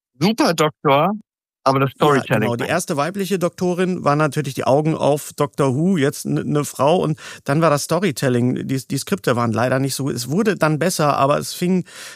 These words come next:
Speaker 2: doch sehr, sehr schwach an. Wie ordnest du denn jetzt, weil wir müssen über die, die, äh, aktuelle Staffel sprechen und den fünfzehnten Doktor, wie ordnest du denn das Storytelling jetzt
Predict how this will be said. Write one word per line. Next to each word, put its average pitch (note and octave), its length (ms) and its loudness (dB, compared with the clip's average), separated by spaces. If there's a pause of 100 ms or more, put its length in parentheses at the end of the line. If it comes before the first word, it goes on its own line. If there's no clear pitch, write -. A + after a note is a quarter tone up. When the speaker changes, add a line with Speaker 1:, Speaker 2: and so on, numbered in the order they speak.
Speaker 2:
doch - 160 -4
sehr, E3 260 2
sehr D#3+ 240 2
schwach C#3+ 360 -4
an. E3+ 200 0 (240)
Wie G3 380 -2
ordnest F#3 420 0
du F#3 80 0
denn D#3+ 180 2
jetzt, D3+ 360 0
weil D3 120 4
wir C#3 100 4
müssen D#3 220 0
über C#3 140 2
die, C#3 220 0
die, C#3 260 -2
äh, B2+ 200 0
aktuelle C3 380 -2
Staffel C#3 440 -2
sprechen C#3+ 420 -4
und C#3 300 -2
den C#3 140 0
fünfzehnten C#3 360 -2
Doktor, C3 220 0
wie C#3 160 0
ordnest D3+ 380 0
du D3 60 0
denn C#3 140 2
das C3 140 0
Storytelling B2 640 2
jetzt A2+ 320 -2